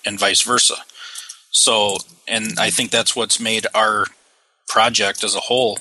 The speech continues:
quite unique to a lot of others, in knowing that the community is the number one,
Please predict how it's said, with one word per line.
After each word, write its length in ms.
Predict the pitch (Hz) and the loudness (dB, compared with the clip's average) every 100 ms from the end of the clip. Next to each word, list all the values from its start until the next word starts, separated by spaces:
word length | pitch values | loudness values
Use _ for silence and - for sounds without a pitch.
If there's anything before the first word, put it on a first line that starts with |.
| - - - | -14 -20 -20
quite 300 | - 123 123 | -2 0 0
unique 500 | 110 101 110 117 - - - | -2 -2 -2 -2 -4 -14 -4
to 100 | 123 | 0
a 80 | 110 | 2
lot 220 | 104 104 | 4 4
of 80 | 101 | 4
others, 520 | 113 120 87 - - - - - - _ _ _ - | 4 2 0 -2 -4 -6 -20 -20 -20 _ _ _ -2
in 560 | 117 107 107 107 107 | 0 0 -2 -6 -6
knowing 320 | 117 120 113 104 | -2 0 0 0
that 200 | 101 92 _ - | -2 -4 _ -6
the 80 | 107 | -6
community 520 | - 113 120 120 104 | -2 -2 0 0 0
is 320 | 101 - - _ _ _ - | 0 -2 -2 _ _ _ -4
the 80 | 107 | -2
number 300 | 104 104 104 | -2 -4 -4
one, 420 | 107 107 104 | -2 -2 -4